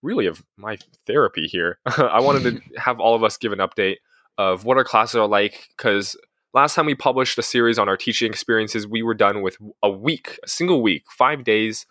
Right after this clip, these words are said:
Speaker 1: roughly. What would that be? Like, roughly, um, y-, you know, seven and a half hours worth of teaching. Um, so now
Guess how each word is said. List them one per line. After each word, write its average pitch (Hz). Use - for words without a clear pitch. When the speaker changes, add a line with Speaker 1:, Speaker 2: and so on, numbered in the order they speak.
Speaker 1:
roughly. 120
What 110
would 104
that 98
be? 90
Like, 92
roughly, 131
um, 95
y-, 123
you 113
know, 101
seven 123
and 117
a -
half 113
hours 107
worth 104
of 98
teaching. 147
Um, 92
so 113
now 135